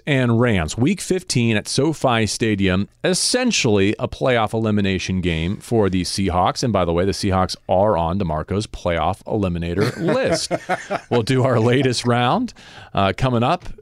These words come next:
Speaker 1: uh, before Rams All Access is finished. We'll take a look at the rest of the division games and really the other key games in the N F C playoff picture, because it's now time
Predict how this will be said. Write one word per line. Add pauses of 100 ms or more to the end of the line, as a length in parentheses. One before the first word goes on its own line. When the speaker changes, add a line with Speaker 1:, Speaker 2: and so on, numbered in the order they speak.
(100)
Speaker 1:
uh,
before
Rams
All
Access
is
finished.
We'll
take
a
look
at
the
rest
of
the
division
games
and
really
the
other
key
games
in
the
N
F
C
playoff
picture,
because
it's
now
time